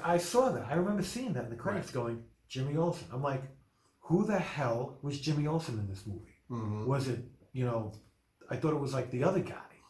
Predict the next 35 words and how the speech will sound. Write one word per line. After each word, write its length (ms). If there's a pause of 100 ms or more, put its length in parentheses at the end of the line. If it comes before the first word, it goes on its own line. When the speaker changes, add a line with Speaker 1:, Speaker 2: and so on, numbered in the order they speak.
(560)
Speaker 1:
You 80
know, 120
the 100
guy, 240
you 320
know, 80
little, 260 (120)
like, 180
smart 380
mouth 180
Speaker 2:
Michael, 420
Speaker 1:
that 220
works 160
Speaker 2:
um, 40
Speaker 1:
in 120
the, 200
in 120
the 80
Speaker 2:
yeah. 60
Speaker 1:
office. 220
And 80
I'm 80
like, 200
"Was 140
that 180
Jimmy 240
Olsen?" 340
And 100
you're 120
like, 260
"No, 360
that's 200
so-and-so." 460
I'm 60
like, 100